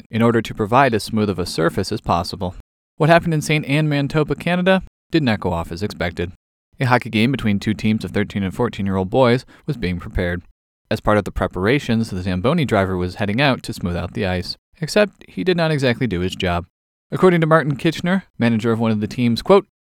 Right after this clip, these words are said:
"On his first lap, he struck the gate where the Zamboni drives onto the ice, and broke the boards,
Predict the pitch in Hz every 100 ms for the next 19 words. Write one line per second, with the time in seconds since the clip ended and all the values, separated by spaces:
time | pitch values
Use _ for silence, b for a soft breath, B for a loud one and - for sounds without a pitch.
0 | - 147 139 - 190 - 165 170 - 131
1 | - 147 - 117 156 151 151 135 120 120
2 | 113 143 147 117 113 107 107 90 90 110
3 | 90 90 - - _ _ - 120 110 -
4 | 120 165 131 90 -